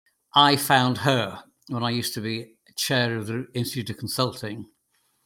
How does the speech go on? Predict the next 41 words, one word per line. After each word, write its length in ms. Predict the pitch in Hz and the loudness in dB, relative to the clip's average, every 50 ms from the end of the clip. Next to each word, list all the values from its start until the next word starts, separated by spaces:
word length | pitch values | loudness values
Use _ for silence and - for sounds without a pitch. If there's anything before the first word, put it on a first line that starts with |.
| - - - _ | -20 -20 -16 _
And 100 | - 120 | -4 -2
I 60 | 120 | 0
went 160 | 120 135 139 135 | 0 0 -2 0
to 80 | - 135 | 0 2
all 120 | 131 131 | 2 4
the 60 | 123 | 4
members 320 | 123 117 120 117 117 107 104 | 4 2 2 2 0 -2 -2
and 100 | 117 107 | -4 -2
decided, 480 | - - 123 117 117 113 110 107 - - - - _ - | -2 0 2 2 2 2 0 -2 -6 -10 -18 -20 _ -10
"These 460 | - 107 127 151 170 165 156 127 113 | -2 2 4 4 4 4 4 2 4
are 260 | 127 120 120 120 120 | 4 4 4 2 0
the 60 | 113 - | -2 -6
five 420 | - - - 151 139 131 127 - | -4 0 4 4 6 4 4 0
people 240 | - 120 110 120 117 | -2 -4 -2 -2 0
I 40 | 117 | 0
want 200 | 120 123 - - | 0 -2 -4 -2
to 100 | - 123 | -2 0
meet," 160 | 123 110 - | 0 -2 -2
and 100 | 123 120 | -6 -6
she's 220 | - 143 131 113 | -4 -4 -4 -2
one 180 | 110 120 123 113 | -2 -2 -2 -2
of 60 | 104 | -2
them. 200 | 101 90 90 90 _ _ _ _ _ _ _ - - - _ _ _ - | -4 -6 -10 -14 _ _ _ _ _ _ _ -20 -20 -20 _ _ _ -2
And 140 | 131 127 | -2 0
she 160 | - - 139 123 | 0 2 2 2
was 220 | 120 123 120 - | 2 0 -2 -4
presenting 440 | - 123 113 127 120 110 - 120 - | -4 -2 0 0 0 0 -2 -2 -2
on 140 | 127 123 123 | 0 2 2
networking 640 | 127 143 135 117 107 107 104 - 117 104 101 101 - - _ _ _ _ _ _ _ _ - | 2 0 0 -4 -6 -8 -8 -8 -8 -8 -8 -8 -10 -14 _ _ _ _ _ _ _ _ -4
this 260 | 135 123 113 - - | -2 -2 -2 -2 -2
week. 380 | - 131 117 - - - - - _ _ _ _ _ _ _ _ _ _ _ _ - | -2 -2 -2 -4 -6 -12 -18 -20 _ _ _ _ _ _ _ _ _ _ _ _ -12
And 180 | 110 107 113 | -8 -8 -8
I 40 | 110 | -8
said, 220 | - - 123 113 107 | -8 -8 -8 -4 0
"Yeah, 220 | 131 165 180 135 | 2 2 2 0
remember, 400 | 113 120 131 147 170 175 170 147 156 | -2 -2 -2 -2 -2 -4 -6 -4 -2
remember 260 | 156 160 175 190 185 | 0 2 2 2 2
when 80 | 190 190 | 2 2
I 80 | 185 | 2
found 340 | 185 - 175 180 185 175 175 | 2 2 2 2 2 2 4
you?" 340 | 190 185 196 220 202 - | 6 6 6 6 4 0